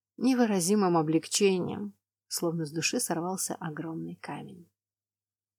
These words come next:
Ночь прорезала белая вспышка, за ней еще одна, и я как-то отстраненно подумала, что если наставник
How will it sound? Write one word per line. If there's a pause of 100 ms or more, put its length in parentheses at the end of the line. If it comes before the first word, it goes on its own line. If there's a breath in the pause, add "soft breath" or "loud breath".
(720)
Ночь
прорезала
белая
вспышка,
за
ней
еще
одна, (320 soft breath)
и
я
как-то
отстраненно (300)
подумала,
что
если
наставник